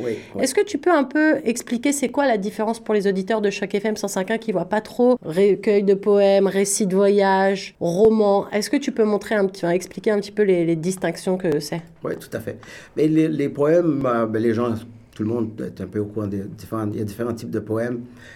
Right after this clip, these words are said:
Speaker 1: soit des poèmes, euh, en rime, soit des poèmes. Moi, j'ai toujours écrit plutôt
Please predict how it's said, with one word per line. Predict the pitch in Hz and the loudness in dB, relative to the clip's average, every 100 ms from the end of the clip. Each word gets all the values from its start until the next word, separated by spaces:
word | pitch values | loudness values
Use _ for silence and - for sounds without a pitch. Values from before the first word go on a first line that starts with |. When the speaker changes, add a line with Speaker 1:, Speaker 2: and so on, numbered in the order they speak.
| - | -16
Speaker 1:
soit | - 107 | -8 -4
des | 104 | -4
poèmes, | 107 113 113 113 110 | -2 0 0 0 0
euh, | 107 104 104 | 0 -2 -4
en | 107 | -4
rime, | 104 117 123 120 | -4 -2 -2 -4
soit | 110 | -2
des | 110 | -2
poèmes. | 110 113 113 110 | -2 -2 -2 -2
Moi, | 113 | -2
j'ai | 110 98 | -2 -6
toujours | 107 110 110 | -10 -8 -2
écrit | 117 110 117 | -2 -2 -10
plutôt | 110 92 | -10 -6